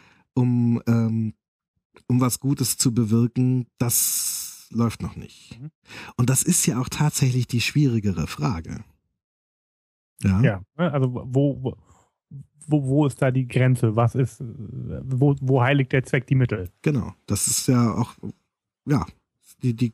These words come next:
Speaker 1: die komplexere moralische Frage, ob es
Speaker 2: Ja.
Speaker 1: tatsächlich Zwecke gibt, die die Mittel heiligt. Also da kann man schon nachvollziehen, dass da die, die Verwaltung im Fegefeuer langsam ist, da die Regeln abzudaten.
Speaker 2: Mhm.
Speaker 1: So.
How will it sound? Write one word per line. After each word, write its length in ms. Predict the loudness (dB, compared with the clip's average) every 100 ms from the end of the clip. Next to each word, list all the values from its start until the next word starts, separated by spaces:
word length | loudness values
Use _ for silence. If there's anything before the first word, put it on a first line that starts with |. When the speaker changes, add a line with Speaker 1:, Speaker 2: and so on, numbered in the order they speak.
| 0
Speaker 1:
die 100 | 0
komplexere 640 | 2 0 0 0 0 2
moralische 540 | 0 2 2 2 0 -6
Frage, 400 | -2 0 0 -2
ob 140 | -4
es 100 | -6
Speaker 2:
Ja. 120 | -2 0
Speaker 1:
tatsächlich 500 | 0 0 0 -2 -4 -20 -20 -20 _
Zwecke 360 | -2 -2 -2
gibt, 260 | -4 -4 0
die 100 | 2
die 100 | 4
Mittel 320 | 2 2 0
heiligt. 380 | 2 2 2 -2 -18 -20 -2
Also 160 | 2
da 140 | 2 2
kann 180 | 2
man 160 | 2 0
schon 200 | 0 2
nachvollziehen, 680 | 2 0 0 -2 0 0 2
dass 160 | 0 0
da 140 | 0
die, 340 | 2 2 2 -2 -12 -20 _ -2
die 80 | -2
Verwaltung 560 | 0 2 2 2 0
im 140 | 0 0
Fegefeuer 880 | 0 0 0 0 2 2 0 -2 -6 _ -16 0
langsam 600 | 0 2 2 2 2 2
ist, 440 | 0 -2 -8 -2
da 160 | 0 2
die 120 | 2
Regeln 520 | 2 2 0 -2 -6 -14
abzudaten. 680 | -14 -8 -6 -6 -10 -12 -18 -18 _ _ _ 2
Speaker 2:
Mhm. 240 | 4 4
Speaker 1:
So. 80 | 0